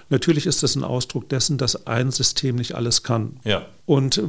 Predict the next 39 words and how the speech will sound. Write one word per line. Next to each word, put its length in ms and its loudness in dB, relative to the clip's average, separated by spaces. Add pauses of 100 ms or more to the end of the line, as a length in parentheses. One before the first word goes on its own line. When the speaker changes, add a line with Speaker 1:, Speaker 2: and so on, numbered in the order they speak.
Speaker 1:
bei 220 2
den 200 0
anderen 460 0
Kindern, 460 0
die 120 -6
unauffälliger 840 0
sind, 500 -2
muss 320 -4
man, 140 -2
glaube 240 -2
ich, 80 -6
in 120 -4
jedem 280 -4
einzelnen 500 -2
Fall 320 -2
sehr 220 0
genau 320 -2
gucken, 340 -8
was 140 -4
bedeutet 500 -4
das 100 6
für 200 -6
ein 160 -4
Kind, 320 -2
welche 200 -6
Vorteile 600 -4
hat 160 -4
es 120 -4
und 140 -6
welche 220 -2
Nachteile. 560 -2
Für 160 -8
Speaker 2:
Mhm. 20 -6
Speaker 1:
viele 300 0
Kinder 320 0
ist 160 -6
das 140 -2
Gemeinsame 540 -4
gut, 380 -6